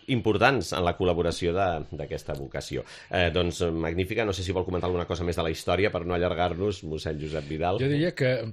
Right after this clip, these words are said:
Speaker 2: pode-, podem posar, diguéssim, el cardenal Suenens a l'aula conciliar, va, digué, per la que, de, pel diaconat, «La comunitat cristiana té dret a fruir dels dons que existeixen en el patrimoni de l'Església».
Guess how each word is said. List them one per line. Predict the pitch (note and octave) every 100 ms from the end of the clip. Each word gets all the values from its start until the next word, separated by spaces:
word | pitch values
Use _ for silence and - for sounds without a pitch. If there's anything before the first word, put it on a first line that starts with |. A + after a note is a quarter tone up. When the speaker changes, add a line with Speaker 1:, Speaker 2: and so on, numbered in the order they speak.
| -
Speaker 2:
pode-, | A#2+ B2+
podem | A2 C3+ C#3
posar, | C3 A2 B2
diguéssim, | C3+ A#2 A#2
el | G#2+
cardenal | G#2+ G2+ A#2 B2 A2+
Suenens | - A#2 G#2+ G2 B2 -
a | G2
l'aula | G#2+ A2+ G#2+
conciliar, | G2+ C#3 - G#2+ G2 G2+ D3 - - - _
va, | A2 A2 A2+ - -
digué, | G2+ G2+ A2 A2+ A2+ F#2+ -
per | -
la | G#2+
que, | G#2+ A2
de, | G2 G#2 G#2+
pel | F#2 G2+ G2 G#2+
diaconat, | A2 F#2+ G2 F#2+ E2+ G#2
«La | C#3+
comunitat | D#3+ D3 C3 F#3
cristiana | - C#3 - C#3+ E3 F3
té | - G3
dret | E3+ E3+ A3 - _ - _ _
a | C3+
fruir | C3 C#3 C#3 F#3
dels | E3 C3+ G#2+
dons | C#3 F3 F#3 - - - _
que | -
existeixen | C3+ C3 B2 - C#3+ - D#3+ E3 -
en | C3
el | B2+ -
patrimoni | A#2 G#2+ G#2+ G#2 A2
de | G2
l'Església». | F2+ D#2+ - - - - -